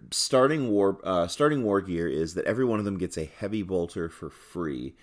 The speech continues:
It's a fifteen points per every legionary extra, so it is more expensive than a standard Marine. Um,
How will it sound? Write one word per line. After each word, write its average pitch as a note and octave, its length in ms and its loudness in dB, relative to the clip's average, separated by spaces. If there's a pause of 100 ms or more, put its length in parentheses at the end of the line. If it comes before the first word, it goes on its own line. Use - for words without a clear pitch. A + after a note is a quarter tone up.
(640)
It's - 240 -6
a - 20 -2
fifteen F#3+ 720 -2
points A#2 640 -4 (100)
per G#2+ 420 2
every G2+ 420 2
legionary F#2 680 -4
extra, D#2 420 -8
so - 140 -8
it C#2 80 -4
is F2 160 -2
more F#2 280 -4
expensive F2 520 -8
than D#2+ 140 -10
a D#2 40 -12
standard E2 480 -10
Marine. F2 520 -8 (640)
Um, E2 520 -6